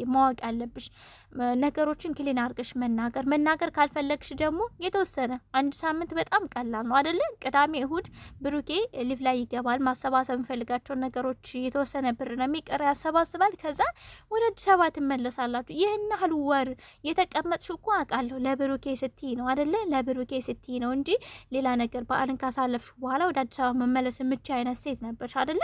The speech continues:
የምች አይነት ልጅ ነሽ። ግን ለብሩኬ ስትይ ብዙ ነገሮችን መስዋዕት ከፍለሻል። አሁን ደግሞ ያልተሆነ ነገር አንቺ በህይወትሽ ላይ ቢፈጠር እንኳን አንቺን እስካላኖሩሽ ድረስ፣ አንቺ ብዙ ነገሮችን ማድረግ እስከምትችይ ድረስ፣ ከ-፣ ከእናትሽ፣ ከአባትሽ፣ ከምትወጁ ሰው፣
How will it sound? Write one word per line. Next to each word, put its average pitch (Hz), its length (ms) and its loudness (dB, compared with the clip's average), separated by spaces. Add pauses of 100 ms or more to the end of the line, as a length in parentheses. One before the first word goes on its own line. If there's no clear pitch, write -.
(440)
የምች 311 320 0
አይነት 247 340 2 (180)
ልጅ 262 280 0
ነሽ። 233 180 -6 (440)
ግን 392 220 2
ለብሩኬ 311 440 2 (100)
ስትይ 254 280 -10
ብዙ 240 200 -8
ነገሮችን 240 480 -2
መስዋዕት 240 300 0
ከፍለሻል። 240 440 -2
አሁን 285 200 2
ደግሞ 285 260 0
ያልተሆነ 262 560 0
ነገር 233 320 -2
አንቺ 247 220 0
በህይወትሽ 254 360 -2
ላይ 247 140 0
ቢፈጠር 269 500 -4
እንኳን 302 320 0 (400)
አንቺን 294 360 0
እስካላኖሩሽ 240 760 0
ድረስ፣ 247 280 -2
አንቺ 254 260 0 (220)
ብዙ 240 240 -4
ነገሮችን 254 480 -2
ማድረግ 240 300 0
እስከምትችይ 254 760 -2
ድረስ፣ 247 380 4
ከ-፣ 226 120 -4 (200)
ከእናትሽ፣ 269 540 0
ከአባትሽ፣ 240 560 -4 (340)
ከምትወጁ 269 560 2 (100)
ሰው፣ 262 240 2